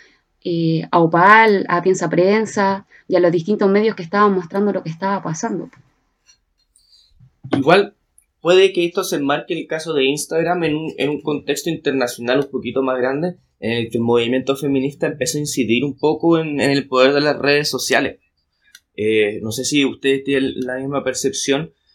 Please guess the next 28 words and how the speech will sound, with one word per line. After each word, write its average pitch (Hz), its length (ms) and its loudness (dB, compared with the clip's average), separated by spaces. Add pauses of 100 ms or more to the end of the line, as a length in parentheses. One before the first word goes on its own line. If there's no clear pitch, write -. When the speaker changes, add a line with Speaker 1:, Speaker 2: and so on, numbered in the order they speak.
(220)
Speaker 2:
pero 117 240 0
durante 120 640 -2
los 117 180 0
últimos 139 500 -2
dos 127 200 4
años, 151 360 -2 (420)
eh, 110 260 -6
se 127 160 -4
ha - 20 0
discutido 139 800 0
respecto, 135 460 -4
por 131 140 0
ejemplo, 135 640 0
la 120 120 2
censura 120 440 -4
de 127 180 6
desnudos 131 840 -2
en 123 100 -6
Instagram, 127 1000 0 (520)
eh, 101 640 -2 (440)
pues, - 480 -2 (180)
en 101 120 -6
mujeres, 98 380 0
no, 104 260 -6
no, 98 220 -10 (100)
no 117 80 -4
en 123 60 0
hombres. 101 460 -6